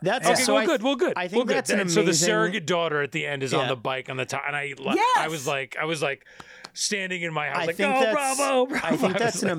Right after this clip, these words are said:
Speaker 2: very
Speaker 1: amazing
Speaker 2: happy about that.
Speaker 1: payoff. My only
Speaker 2: Yeah.
Speaker 1: pro-, my one qualm with the movie, 'cause the one thing we didn't mention is throughout the movie,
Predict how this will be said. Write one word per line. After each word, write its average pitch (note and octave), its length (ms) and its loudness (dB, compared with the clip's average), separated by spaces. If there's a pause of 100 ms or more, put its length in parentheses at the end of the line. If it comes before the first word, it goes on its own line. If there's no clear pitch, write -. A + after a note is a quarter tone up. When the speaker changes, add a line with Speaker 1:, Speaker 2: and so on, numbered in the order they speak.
Speaker 2:
very C#3+ 200 2
Speaker 1:
amazing D3 300 2
Speaker 2:
happy - 40 -6
about - 20 -12
that. - 100 -6
Speaker 1:
payoff. C#3 680 -2
My C#3 260 0
only D3 240 0
Speaker 2:
Yeah. G#2 140 0
Speaker 1:
pro-, E3+ 200 -4
my C#3 220 0
one D3 460 -2
qualm C#3 360 0
with B2+ 120 -4
the A#2 80 -6
movie, G#2 340 -6
'cause - 160 -10
the A#2 80 -2
one D3 180 0
thing D#3+ 140 -2
we D3+ 100 4
didn't B2 180 2
mention A2+ 400 0
is G#2 220 -2 (440)
throughout D3 360 -2
the D#3+ 60 -2
movie, A#2 600 0